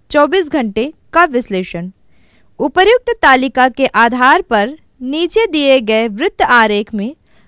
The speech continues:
महिलाओं के कार्यों के प्रतिशत को सही स्थान पर लिखिए। उपर्युक्त वृत्त आरेख से पता चलता है कि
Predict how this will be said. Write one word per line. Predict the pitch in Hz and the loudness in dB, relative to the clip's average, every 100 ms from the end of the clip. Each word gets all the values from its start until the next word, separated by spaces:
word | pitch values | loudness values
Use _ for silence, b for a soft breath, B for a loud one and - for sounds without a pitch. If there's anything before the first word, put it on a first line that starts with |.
| - | -6
महिलाओं | 247 320 320 320 403 | 0 2 4 6 4
के | 415 427 440 | 2 -2 -2
कार्यों | - 269 262 311 349 | 2 2 4 0 -2
के | 339 349 | -4 -4
प्रतिशत | - 240 254 - 247 _ | -4 -4 -4 -6 -6 _
को | 254 208 294 _ _ _ | -4 -4 -8 _ _ _
सही | - 349 381 480 311 | -2 2 4 2 -2
स्थान | - 285 220 208 | -4 -2 0 -2
पर | 247 370 | -4 -4
लिखिए। | 262 202 190 160 180 _ _ _ _ _ _ _ _ _ _ _ - | -6 -6 -8 -10 -12 _ _ _ _ _ _ _ _ _ _ _ -8
उपर्युक्त | 269 349 381 480 - | -2 2 2 2 -2
वृत्त | 311 320 - - | -2 -4 -4 -2
आरेख | - 240 233 240 - | 4 4 4 0 -2
से | 294 | -8
पता | 302 247 233 370 | -2 0 0 0
चलता | 339 254 208 226 | 0 -2 -2 -2
है | 214 190 | -2 -4
कि | 208 285 | -8 -10